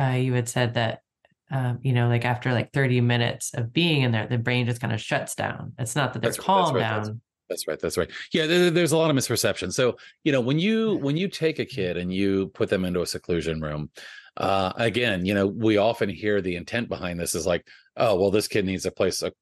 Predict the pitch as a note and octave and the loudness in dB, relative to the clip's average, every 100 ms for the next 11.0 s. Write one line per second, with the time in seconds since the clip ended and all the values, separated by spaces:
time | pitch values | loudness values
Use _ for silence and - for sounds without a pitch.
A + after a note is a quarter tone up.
0 | _ - F#2 F2+ E2+ D#2 E2+ D#2+ E2 A2+ | _ -2 -2 0 -2 -2 -4 -4 -2 0
1 | F#2+ E2+ - - - _ - A2+ G#2+ A2 | -2 -4 -10 -20 -20 _ 0 0 2 2
2 | A2 C3 C#3+ C#3 A#2+ G#2+ - G2 F#2+ F#2+ | 2 2 2 0 2 2 2 2 2 0
3 | F#2 - F2+ - F2+ F#2+ D#2+ E2+ E2+ D2+ | -4 -6 -6 -4 0 2 2 0 -2 -2
4 | G2 F#2 F2 F2 E2+ E2+ E2 D#2+ - - | -2 0 2 2 4 2 2 -2 -4 -6
5 | F#2 F2+ F2+ F2 E2+ - F2 F2 E2+ E2+ | -4 -2 -2 -2 -2 0 0 2 0 -2
6 | D#2+ - E2+ E2+ - - - - G2+ - | -6 -4 -4 -4 -6 -12 -20 -6 -4 0
7 | - G#2+ F#2+ G2 F#2+ F#2 F2+ G2 F#2+ F#2 | 0 0 2 2 2 2 2 2 4 4
8 | F2+ F2+ F2 G2 G2 - F#2+ F#2 F2 F2 | 4 2 2 -2 -2 0 2 2 0 0
9 | F2 - - _ - G2+ F#2 - E2 - | 0 -2 -10 _ -4 0 2 2 0 0
10 | E2 F2+ E2 E2+ - F#2 C3 B2 F2+ E2 | -2 0 0 -2 -4 -2 0 0 -2 -6